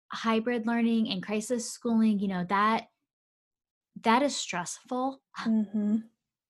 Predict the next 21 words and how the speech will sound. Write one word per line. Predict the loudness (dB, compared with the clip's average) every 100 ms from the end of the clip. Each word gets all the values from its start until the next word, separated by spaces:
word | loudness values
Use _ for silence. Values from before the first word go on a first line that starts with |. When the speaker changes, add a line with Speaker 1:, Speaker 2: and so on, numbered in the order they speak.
| _
Speaker 1:
If | 0 0 0
that | 2 2 2
is | 0
what | 0 -2 -2
your | -4
school | -4 -6 -4 -2
is | 0 -4
proposing | -8 -12 -12 -8 -8 -10 -10 -6 -6 -6 -10 -12 -6
this | -4 -4 -10 -12
year, | -10 -8 -8 -10 _ -20 _ _ _ _ _ 2
I | 4 4
would | 2 0
really, | -2 -4 -4 -4 -2 -2 -2 -4
really, | -6 -6 -4 -6
really | -6 -6 -6 -6
encourage | -8 -8 -12 -20 -20 -10 -6 -4 -4 -6
you | -4 0 2 0 -2 _ _ _ _ _ _ _
to | -2
at | 0
least | 2 0 0
consider | -2 -2 -2 -2 0 0